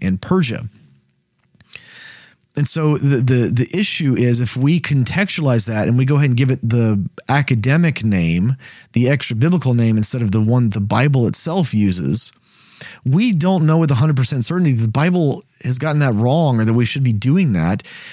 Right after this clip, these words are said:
We haven't turned over every spade of dirt in the Middle East to know if there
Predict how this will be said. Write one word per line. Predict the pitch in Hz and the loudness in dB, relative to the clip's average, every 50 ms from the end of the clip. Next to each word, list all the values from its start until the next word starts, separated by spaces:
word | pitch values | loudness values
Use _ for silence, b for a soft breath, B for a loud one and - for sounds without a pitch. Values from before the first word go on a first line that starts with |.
| B B B B B B B B - | B B B B B B B B -2
We | 143 180 185 | 0 2 2
haven't | 190 190 196 185 185 - | 2 2 0 0 -2 -4
turned | - - 170 180 175 156 | -4 -2 0 2 2 2
over | 156 175 170 139 123 - - | 2 2 2 2 0 0 0
every | 107 139 147 139 135 131 143 143 143 | 0 0 2 2 2 2 2 2 2
spade | 127 - - - - - 127 127 127 120 | 0 -2 -4 -4 -2 0 0 2 2 2
of | 120 104 98 104 | 0 0 -2 -2
dirt | 123 127 139 131 - - - - - | 0 0 0 0 -2 -4 -8 -10 -6
in | - 123 120 | -2 0 0
the | 120 | 2
Middle | 117 120 123 117 113 113 | 2 2 2 2 2 2
East | 135 180 160 107 95 - - | 2 2 0 0 -2 -4 -4
to | - 123 | -4 -4
know | 113 110 117 151 202 190 147 117 117 143 - - | -2 0 0 2 2 2 2 0 0 0 -2 -2
if | 127 123 | -4 -2
there | - 135 135 139 | -2 -2 -2 -2